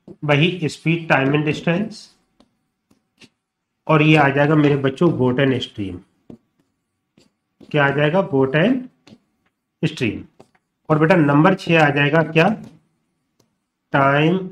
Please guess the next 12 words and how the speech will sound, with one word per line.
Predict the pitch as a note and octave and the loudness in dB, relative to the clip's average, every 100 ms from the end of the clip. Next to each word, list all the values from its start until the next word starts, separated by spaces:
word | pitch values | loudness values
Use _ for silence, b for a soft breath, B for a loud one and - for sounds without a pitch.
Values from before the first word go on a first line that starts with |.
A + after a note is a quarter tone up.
| C#3+ | -2
and | C#3 C#3 D3+ G3+ - - _ _ _ _ _ _ _ - A#2 | 0 2 0 -2 -4 -10 _ _ _ _ _ _ _ -12 -6
work, | B2 C#3+ E3+ E3+ - _ _ _ _ _ _ _ _ D3 | 2 2 2 -4 -16 _ _ _ _ _ _ _ _ -4
और | D3+ - | -4 -4
इसी | C#3 - F#3+ | -8 -2 0
में | F3+ | 2
आ | C3+ | 2
जाएगा | C3 C3+ | 2 0
मेरे | C#3 C3 B2+ | 0 -2 -4
बच्चों | A#2+ - E3 D#3+ - - | -6 -4 -4 -4 -12 -2
pipe | C#3 C#3+ D3 C#3+ | 2 2 0 -4
and | B2+ C#3 G#3+ A3 - _ _ _ _ _ _ _ _ | -6 -2 -2 -4 -14 _ _ _ _ _ _ _ _
cistern। | - D3+ - - F2+ | -8 -6 -6 -14 -20